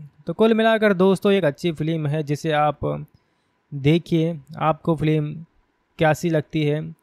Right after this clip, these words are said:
क्या मूवी के अंदर आपको अच्छा लगता है, फिर आप हमें कमेंट करके ज़रूर बताइए। फ़िलहाल ये मूवी दोस्तों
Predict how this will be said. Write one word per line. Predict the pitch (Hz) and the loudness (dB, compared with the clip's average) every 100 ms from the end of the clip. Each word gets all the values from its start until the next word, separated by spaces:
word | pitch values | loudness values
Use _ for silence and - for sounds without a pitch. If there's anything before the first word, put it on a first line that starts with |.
| _ _ _ _ | _ _ _ _
क्या | 180 185 | 2 2
मूवी | 185 190 190 | 2 0 0
के | 196 | 0
अंदर | 170 170 175 | 0 0 2
आपको | 165 156 165 | 2 0 0
अच्छा | 156 165 | 0 0
लगता | 147 139 156 147 | 0 0 -2 -2
है, | 151 | 0
फिर | 160 156 | -2 0
आप | 147 139 | -2 -2
हमें | 139 143 160 _ _ _ - | -4 -4 -8 _ _ _ -2
कमेंट | 165 160 165 147 - - | 0 0 -2 -8 -14 -2
करके | 156 151 156 | 0 0 -2
ज़रूर | 135 147 139 | 2 2 2
बताइए। | 139 143 139 139 143 165 - _ _ _ - | -2 -4 -6 -6 -10 -12 -18 _ _ _ 0
फ़िलहाल | 175 180 | 2 4
ये | 180 180 | 4 4
मूवी | 170 165 175 | 2 2 2
दोस्तों | 156 160 - 156 160 | 2 2 2 0 0